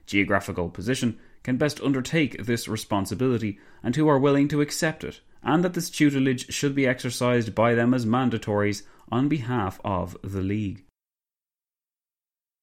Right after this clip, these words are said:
Tutelage by advanced nations, helping the less civilized stand on their own two feet,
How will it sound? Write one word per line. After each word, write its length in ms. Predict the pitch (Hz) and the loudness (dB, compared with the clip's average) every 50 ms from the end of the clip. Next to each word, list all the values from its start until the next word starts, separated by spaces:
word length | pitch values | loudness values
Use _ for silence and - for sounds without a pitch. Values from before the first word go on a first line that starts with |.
| _ _ _ _ _ _ _ _ _ _ _ _ _ _ _ _ _ _ _ _ _ _ _ _ _ _ _ _ _ _ _ _ _ _ _ _ _ _ | _ _ _ _ _ _ _ _ _ _ _ _ _ _ _ _ _ _ _ _ _ _ _ _ _ _ _ _ _ _ _ _ _ _ _ _ _ _
Tutelage 720 | - - - 208 214 185 151 110 92 90 85 - - - | -8 -2 0 2 4 4 4 2 2 0 -2 -4 -6 -6
by 200 | - 90 92 90 | -2 -2 -2 -2
advanced 680 | 90 87 92 92 90 107 131 135 117 - - - - | -2 -4 -6 -4 0 0 2 2 0 -2 -4 -10 -8
nations, 640 | 85 87 92 92 87 - 78 78 - - - - - - | -6 -4 -2 -2 -4 -6 -8 -10 -12 -12 -14 -16 -12 -4
helping 380 | - 101 110 - - 104 101 | -2 -2 0 0 0 -2 -2
the 100 | 95 92 | 0 -2
less 440 | 90 90 95 95 - - - - - - | 0 0 0 -2 -2 -2 -6 -6 -8 -10
civilized 640 | - - 104 104 101 98 98 95 92 87 - - - | -8 -6 -2 0 2 2 2 2 0 -2 -6 -10 -10
stand 440 | - - - 101 110 110 101 95 87 | -10 -4 0 2 2 2 2 0 0
on 100 | 87 87 | -2 0
their 140 | 87 92 98 | 0 0 0
own 200 | 104 98 95 92 | 2 0 -2 -2
two 240 | - - 98 92 | -2 -2 -2 -2
feet, 280 | 90 - 113 110 98 | -2 -2 -2 -4 -4